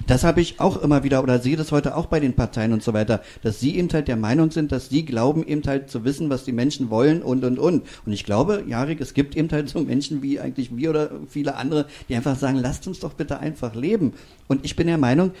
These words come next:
dass diese neue Bewegung eigentlich oder diese mehr Demokratiebewegung und so weiter dahin führen sollte, eben halt, dass eine Gesellschaft einfach aus der Gesamtheit entsteht und nicht, dass eine Gruppe sagt, wie die Gese-,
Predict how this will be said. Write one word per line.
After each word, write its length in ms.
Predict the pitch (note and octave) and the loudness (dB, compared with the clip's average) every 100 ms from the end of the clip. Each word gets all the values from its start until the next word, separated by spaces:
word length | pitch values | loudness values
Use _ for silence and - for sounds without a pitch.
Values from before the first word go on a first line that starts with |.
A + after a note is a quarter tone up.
| - - | -16 -2
dass 220 | C3+ - | 0 0
diese 300 | C#3+ C#3 C#3 | 0 4 4
neue 340 | B2 A#2 F3 | 4 6 6
Bewegung 440 | G#3 E3 C3+ C3+ C3 | 6 2 0 0 0
eigentlich 240 | B2 B2 | -2 -2
oder 120 | B2+ | -4
diese 200 | B2+ B2 | -4 -4
mehr 180 | B2 C3 | 0 0
Demokratiebewegung 1000 | C3+ C3+ C3 C3+ - F3 F#3+ D3+ C3 B2+ | 0 -2 -2 -6 -6 -2 2 2 2 0
und 240 | B2+ E3 F#3+ | 2 0 0
so 140 | E3 | 0
weiter 320 | D3+ D3 C#3 - - - - - - | 0 2 0 -2 -16 -18 -20 -6 0
dahin 340 | A#2+ E3 F#3 | 4 6 4
führen 340 | - E3+ F3 | 4 4 4
sollte, 400 | D3 A#2 D3 F3+ | 4 6 6 6
eben 180 | F#3+ D#3+ D#3 | 2 0 0
halt, 160 | D3 | 0
dass 100 | C#3 | -2
eine 220 | C#3+ C#3 | -2 -2
Gesellschaft 600 | C3+ B2 A#2 C#3 F3 E3+ | 0 0 -2 -2 -4 -4
einfach 380 | C3 C#3 E3+ D3+ | -6 -6 -6 -6
aus 180 | D3 C#3+ | -6 -4
der 120 | C#3 | -6
Gesamtheit 600 | B2+ B2 A#2+ E3 D#3 D3 - | -6 -6 -6 -4 -4 -6 -6
entsteht 720 | A#2+ - - - A3+ B2 - - - - | -6 -6 -10 -4 0 -2 -4 -20 -20 -6
und 140 | B2+ | -2
nicht, 200 | A#2 D3 | 0 0
dass 140 | F3+ - | -2 -2
eine 200 | D#3+ C3+ | -2 -2
Gruppe 320 | B2 C#3 F3+ | 2 2 2
sagt, 300 | D#3+ D3+ - | 0 -4 -4
wie 80 | D3 | -4
die 100 | C#3+ | -4
Gese-, 260 | C3 B2 | -4 -6